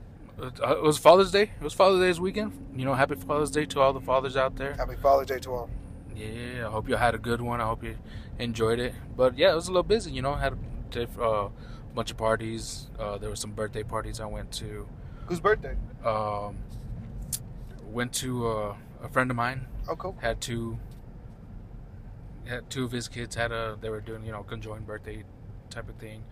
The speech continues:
Speaker 1: and then, uh, earlier in the week, had another birthday party I went to. They, uh, they got, they did a little pool party. That was great. That was a lot of fun. Wish I had, I wish I had spent a little more time there. But
Speaker 2: <laughs> Did you go in the pool?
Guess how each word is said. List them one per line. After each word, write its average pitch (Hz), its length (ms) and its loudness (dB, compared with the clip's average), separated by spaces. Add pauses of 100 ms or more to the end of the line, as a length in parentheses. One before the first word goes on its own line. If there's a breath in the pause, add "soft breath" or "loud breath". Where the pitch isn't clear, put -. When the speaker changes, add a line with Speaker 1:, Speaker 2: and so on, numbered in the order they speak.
(420 loud breath)
Speaker 1:
and 110 140 -6
then, 110 260 -4
uh, 104 280 -6
earlier 120 300 2
in 113 80 -2
the 110 100 -4
week, 123 380 -4 (500 loud breath)
had 117 120 0
another 113 300 0
birthday 117 320 0
party 110 240 -2
I - 20 0
went 107 220 -4
to. 113 160 -4
They, 110 260 -2
uh, 110 240 -4
they 113 100 -4
got, 120 240 -2
they 123 80 -6
did 143 60 -2
a - 20 6
little 165 180 6
pool 262 220 6
party. 127 440 2 (420 loud breath)
That 151 120 0
was 143 120 -2
great. 113 320 0
That 120 80 -6
was 135 80 -6
a 127 40 -4
lot 117 120 2
of 107 80 -4
fun. 104 220 -4 (480 loud breath)
Wish 139 180 2
I 139 80 4
had, 135 220 2
I 123 160 0
wish 143 240 -2
I 165 40 2
had 160 100 2
spent 156 200 -2
a 147 60 -4
little 156 160 -4
more 156 160 -4
time 156 340 -10
there. 104 220 -8 (420)
But 180 640 -2
Speaker 2:
<laughs> - 500 -14
Did 147 100 -8
you - 60 -8
go 165 80 2
in 160 60 2
the 156 60 -4
pool? 175 260 -4